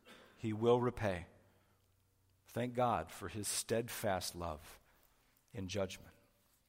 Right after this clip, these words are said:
One final point tonight. Thank God for his steadfast love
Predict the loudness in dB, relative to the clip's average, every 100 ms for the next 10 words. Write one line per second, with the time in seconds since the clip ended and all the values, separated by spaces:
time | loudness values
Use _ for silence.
0 | _ -16 -16 -18 -20 -20 _ _ -10 -2
1 | 2 4 2 0 -4 -4 -10 -10 -16 -20
2 | -20 -20 -20 _ -20 -20 -20 -20 _ -12
3 | 2 6 6 8 10 10 6 0 -8 -14
4 | -20 -20 _ _ _ _ _ -4 0 4
5 | 6 6 8 8 8 4 4 4 0 0
6 | 0 -2 -8